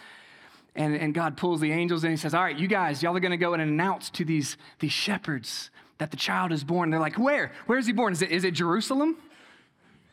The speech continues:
And God's like, "It's, it's not Jerusalem." "Oh, okay, it must be Rome, because Rome is the big power now. Rome's the big city. Rome's the one where everybody goes. All the important people are in Rome." It's not Rome. Or maybe it's Sinai. Maybe it's that mountain of God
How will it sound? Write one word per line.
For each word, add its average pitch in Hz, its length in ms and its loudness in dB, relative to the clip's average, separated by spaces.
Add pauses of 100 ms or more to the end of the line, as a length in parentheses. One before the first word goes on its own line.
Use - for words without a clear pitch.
And 131 80 -2
God's 131 240 -4
like, 127 140 -4
"It's, - 320 -12 (180)
it's 131 200 -14
not 127 200 -2
Jerusalem." 120 640 -6 (560)
"Oh, 165 220 2
okay, 160 180 0
it 147 40 0
must 175 160 0
be 165 120 0
Rome, 180 360 2
because 143 260 -2
Rome 185 280 2
is 147 100 0
the 147 60 -2
big 143 240 -2
power 165 380 2
now. 131 160 2
Rome's 175 320 0
the - 40 -2
big 147 160 -2
city. 175 300 0
Rome's 185 240 2
the 185 80 0
one 185 160 2
where 170 80 2
everybody 180 300 0
goes. 165 200 2
All 180 140 2
the 196 80 0
important 180 380 0
people 170 180 0
are 151 140 0
in 135 80 0
Rome." 147 400 0 (1000)
It's - 140 -18
not 120 160 -8
Rome. 127 300 -4 (1160)
Or 151 80 -2
maybe 247 220 2
it's - 120 -6
Sinai. 151 640 -4
Maybe 139 260 -2
it's 170 120 -2
that 120 180 -4
mountain 123 500 -2
of 104 160 -10
God 123 440 -6